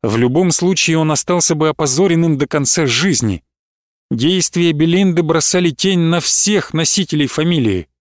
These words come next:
а представители семьи Фоссов, принадлежащей дому Золотого Колоса, берегли свою честь не меньше, чем воинственные Динова, хотя и не кричали о ней на каждом углу.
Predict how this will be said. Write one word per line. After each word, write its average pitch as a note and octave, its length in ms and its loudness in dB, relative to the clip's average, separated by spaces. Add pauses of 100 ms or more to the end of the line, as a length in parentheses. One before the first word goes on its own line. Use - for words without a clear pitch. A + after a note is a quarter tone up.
(180)
а C#3 100 -2
представители D#3 760 -2
семьи D#3 400 0
Фоссов, - 680 0 (260)
принадлежащей D3+ 760 0
дому E3 320 2
Золотого D3 460 0
Колоса, F3 560 0 (320)
берегли B2 440 0
свою D#3 320 0
честь - 380 0
не F#3+ 140 2
меньше, F3 360 0
чем E3+ 240 -2
воинственные E3 680 0
Динова, C#3+ 440 0 (400)
хотя D#3+ 220 -2
и F3 100 2
не F3+ 140 2
кричали E3 420 0
о C#3 100 2
ней C#3 160 2
на C#3+ 120 0
каждом C3 340 0
углу. C3 340 0